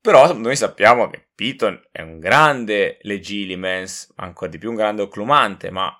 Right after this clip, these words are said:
la lettura del pensiero, perdonate il termine babbano,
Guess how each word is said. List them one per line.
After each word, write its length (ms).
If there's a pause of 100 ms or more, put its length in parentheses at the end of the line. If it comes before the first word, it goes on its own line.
(340)
la 140
lettura 380
del 160
pensiero, 920 (140)
perdonate 600
il 200
termine 380
babbano, 480